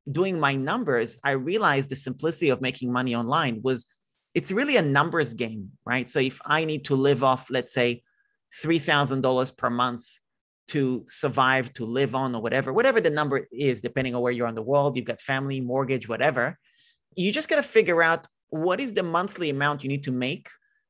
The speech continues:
and do that. And then I just did my numbers. My numbers were pretty, pretty average, really, nothing exciting. But I realized if I could just get a client to pay me fifty bucks a month or forty bucks a month or whatever the amount is,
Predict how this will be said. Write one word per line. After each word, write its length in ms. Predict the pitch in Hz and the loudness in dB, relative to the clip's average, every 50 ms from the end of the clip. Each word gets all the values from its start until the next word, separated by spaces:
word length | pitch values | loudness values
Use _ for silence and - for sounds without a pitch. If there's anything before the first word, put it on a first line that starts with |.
| _ _ _ | _ _ _
and 380 | - 147 143 139 139 139 131 - - 147 139 | -2 -2 0 0 0 -2 -4 -6 -8 -10 -6
do 160 | 113 160 180 165 | -2 -2 0 0
that. 260 | - 123 107 107 104 - - - _ - | 0 -2 -2 -4 -10 -16 -20 -16 _ -6
And 100 | 160 175 | -4 0
then 80 | 196 | 2
I 120 | 196 202 202 | 2 2 2
just 180 | 240 233 - | 0 -4 -4
did 180 | - - 143 160 | -6 -6 -4 0
my 140 | 180 170 156 | 0 0 2
numbers. 600 | 147 151 165 208 180 139 117 110 151 - - - | 2 2 2 4 4 4 2 2 2 -2 -6 -4
My 120 | - 151 151 | -4 -4 -2
numbers 260 | 160 160 160 175 143 | -2 0 0 2 4
were 100 | 220 208 | 2 2
pretty, 400 | 143 - 170 135 123 131 - - _ _ | 2 0 0 0 0 -2 -4 -6 _ _
pretty 300 | - 180 160 139 123 120 | -6 -2 0 2 2 4
average, 400 | 127 143 151 135 127 123 123 107 | 4 4 4 2 0 -2 -2 -2
really, 220 | 120 123 120 120 | -2 -2 -2 0
nothing 260 | 123 135 143 143 143 123 | 0 0 -2 -2 -2 -6
exciting. 560 | 117 - - - 165 160 135 117 120 131 - _ _ - - - _ _ | -6 -4 -2 0 0 0 0 -2 -4 -6 -8 _ _ -20 -20 -20 _ _
But 100 | - 151 | 4 6
I 60 | 156 151 | 8 8
realized 540 | 156 156 190 202 196 175 156 151 143 143 | 8 8 6 6 6 6 4 2 0 -4
if 120 | 147 143 - | -8 -2 -2
I 80 | 196 | -2
could 140 | 208 214 220 | 0 -2 -4
just 220 | 220 190 147 123 110 | -4 -4 -6 -6 2
get 300 | - 160 160 156 - - - - _ _ _ _ | 4 4 4 4 0 -12 -20 -20 _ _ _ _
a 60 | 139 | -8
client 480 | 139 - - 185 160 165 160 135 123 120 | -8 -6 -2 0 0 2 2 0 -2 -4
to 60 | 135 | -6
pay 240 | - - 143 135 131 | -6 -4 -2 -2 0
me 320 | 127 127 127 127 127 127 - _ _ _ _ _ _ _ _ _ _ _ _ | 0 -2 -2 -2 -4 -6 -10 _ _ _ _ _ _ _ _ _ _ _ _
fifty 460 | - - - _ - 185 143 143 170 | -20 -20 -20 _ -4 -4 -2 -2 0
bucks 280 | - 143 131 127 - - | 2 2 2 0 0 -4
a 40 | 131 | 0
month 260 | 127 127 131 131 - | 0 0 0 0 -4
or 60 | 104 | -8
forty 260 | - - 135 131 135 | -4 -2 -2 -2 2
bucks 260 | 113 120 120 123 - | 2 0 0 0 -2
a 60 | - 113 | -4 -2
month 320 | 117 113 120 117 - - | -2 -2 -2 -4 -6 -6
or 40 | 101 | -4
whatever 300 | 110 117 135 139 143 135 | -2 0 0 0 0 -2
the 120 | 113 120 | -2 -2
amount 320 | 117 120 127 127 127 - 92 | -2 -2 -2 -2 -4 -4 -4
is, 320 | 123 139 151 156 - - | -4 -4 -4 -6 -12 -18